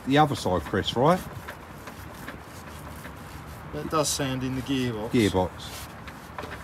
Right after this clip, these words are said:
Speaker 1: Yeah. S-, d-, do you know what, mate? Sorry. Jump in there and run that.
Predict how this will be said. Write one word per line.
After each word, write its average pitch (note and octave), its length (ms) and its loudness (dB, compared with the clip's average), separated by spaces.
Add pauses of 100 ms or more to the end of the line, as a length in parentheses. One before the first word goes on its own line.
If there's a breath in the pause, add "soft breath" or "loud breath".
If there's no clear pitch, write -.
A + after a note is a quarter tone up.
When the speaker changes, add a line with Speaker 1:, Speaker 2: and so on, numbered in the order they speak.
(720)
Speaker 1:
Yeah. - 100 2 (320)
S-, - 140 -4 (100)
d-, C3+ 80 -4 (120)
do D3 80 4
you D3+ 40 8
know D#3 60 10
what, C3+ 200 6
mate? F2 260 0
Sorry. F#2 380 8 (440)
Jump F#3 280 8
in A#2+ 100 8
there F2+ 140 4
and F#2 100 4
run G2 220 6
that. E2 200 0